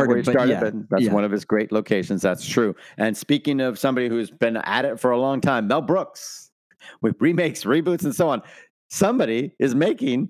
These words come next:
Speaker 1: History of the World Part Two. <laughs> History of the World is actually the first R-rated movie I saw in a theater. I was about fourteen.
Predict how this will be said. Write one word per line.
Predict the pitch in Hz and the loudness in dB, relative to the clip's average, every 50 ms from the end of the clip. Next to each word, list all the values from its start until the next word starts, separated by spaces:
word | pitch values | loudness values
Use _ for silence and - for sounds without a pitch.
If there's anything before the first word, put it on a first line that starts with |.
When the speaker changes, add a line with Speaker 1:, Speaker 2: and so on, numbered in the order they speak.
| - _ | -4 _
Speaker 1:
History | 170 208 202 - - - 202 214 | 2 2 2 0 -4 -4 -2 0
of | 214 190 | 0 0
the | 170 165 | 0 0
World | 151 175 190 190 190 185 139 - | 0 0 0 0 0 -2 -4 -4
Part | - - 175 202 220 180 - _ _ - | 0 0 2 2 0 -2 -6 _ _ 2
Two. | 170 - 247 392 370 156 - - - _ _ _ _ _ _ _ _ _ | 2 4 4 2 0 -2 -4 -8 -14 _ _ _ _ _ _ _ _ _
<laughs> | - - - - - - - - - - - - - - _ _ - 196 202 196 180 160 139 139 | -4 -4 -4 -6 -6 -6 -6 -4 -4 -4 -4 -4 -6 -14 _ _ -12 -10 -8 -8 -8 -8 -4 0
History | - - 226 - - - 359 370 | 0 2 2 0 0 0 0 0
of | 359 | 0
the | 214 180 | 0 0
World | 156 156 170 160 147 139 143 - | 0 2 0 2 0 0 -2 -2
is | - 135 135 113 | -2 -4 -2 -2
actually | 120 98 139 151 156 - - - 113 107 101 98 110 107 - _ _ _ _ _ _ | 0 0 0 -2 -2 -6 -6 -2 0 0 0 0 -2 -6 -10 _ _ _ _ _ _
the | 92 113 135 139 | 0 0 0 0
first | - - - - 156 175 190 180 - - - | -2 -6 -2 0 0 0 0 -2 -6 -4 -2
R-rated | 120 135 143 135 143 135 127 123 113 | 0 0 0 0 -2 -2 -2 -2 -2
movie | 123 131 117 107 107 92 | -2 -2 0 0 0 0
I | 92 113 120 | 0 0 -2
saw | - - 131 120 117 | 0 0 0 0 0
in | 113 107 | 0 0
a | 101 | -2
theater. | - - 123 107 87 76 71 - - | 0 0 0 0 0 -2 -4 -4 -2
I | 107 120 127 | 0 0 0
was | 127 120 92 | 0 -2 -2
about | 107 95 82 - 110 117 147 151 147 - | -2 -4 -2 0 0 0 0 0 -4 -8
fourteen. | - - 156 160 170 170 - - - 131 98 87 85 85 92 90 | -6 -4 -2 -2 -2 -4 -4 -2 0 0 0 -2 -2 -4 -4 -6